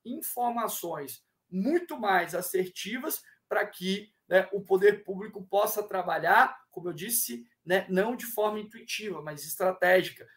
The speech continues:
mapeando esses dados, catalogando os devedores, ranqueando os devedores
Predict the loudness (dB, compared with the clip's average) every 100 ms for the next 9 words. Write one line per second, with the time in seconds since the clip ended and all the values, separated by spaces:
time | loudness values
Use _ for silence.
0 | _ 0 2 2 -2 -2 0 0 -2 -6
1 | -4 -4 -6 -2 2 2 0 -4 -2 -2
2 | -2 -2 0 2 0 -2 -6 -6 -8 -2
3 | 0 0 -2 4 4 2 -6 -6 -8 -10
4 | -8 -4 -2 -2 -2 -4 0 2 0 -6
5 | 0 0 0